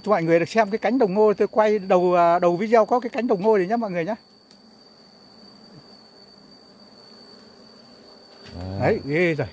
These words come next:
Speaker 1: Ba cầu đấy mọi người.
Speaker 2: Quá đẹp.
Speaker 1: Ba cầu ong đẹp. Này thì
Speaker 2: Bắt
Speaker 1: thôi.
Speaker 2: đầu có tí phấn về để bây giờ rồi anh ạ.
Speaker 1: Vâng, có
Speaker 2: Bắt
Speaker 1: phấn,
Speaker 2: đầu có tí
Speaker 1: có phấn
Speaker 2: phấn
Speaker 1: ngô
Speaker 2: thừa
Speaker 1: rồi.
Speaker 2: rồi.
Speaker 1: Phấn ngô rồi.
Speaker 2: Giờ này, giờ này mà còn phấn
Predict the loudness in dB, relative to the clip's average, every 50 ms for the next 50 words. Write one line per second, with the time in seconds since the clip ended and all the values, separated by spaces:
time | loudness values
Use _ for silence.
0 | -16 -20 -10 -4 0 0 0 2 2 2 2 2 0 -2 -4 -6 -4 -4 -4 -2
1 | -2 -2 0 0 -2 -2 -4 -6 -12 _ -20 -20 _ -20 _ _ _ _ _ _
2 | _ _ _ _ _ _ _ _ _ -16 -10 -10 -10 -8 -6 -6 -4 -4 -4 -4
3 | -4 -6 -6 -8 -12 -20 -20 -20 -16 -10 -8 -8 -8 -8 -8 -10 -12 -12 -14 -16
4 | -20 -20 -20 -20 -20 -20 -20 -20 -20 -20 -20 -20 -20 -20 -20 -20 -20 -20 -16 -8
5 | -4 -2 -2 -2 0 0 0 0 0 -2 -2 -4 -6 -6 -4 -8 -8 -6 -4 -6
6 | -6 -6 -6 -6 -4 -4 -4 -4 -4 -6 -6 -6 -8 -8 -10 -8 -8 -8 -8 -8
7 | -8 -10 -10 -10 -12 -14 -16 -16 -10 -2 -2 -2 -2 -2 -4 -2 -2 -2 -2 -2
8 | -2 -2 -6 -10 -12 -10 -6 -6 -4 -4 -4 -4 -2 -2 -4 -4 -4 -6 -8 -8
9 | -10 -12 -14 -16 -16 -18 -12 -12 -10 -8 -6 -8 -8 -8 -10 -14 -20 _ _ -10
10 | -4 -4 -4 -2 -4 -6 -8 -8 -8 -8 -6 -4 -4 -4 -2 -4 -6 -8 -8 -8
11 | -10 -12 -12 -14 -14 -14 -16 -16 -16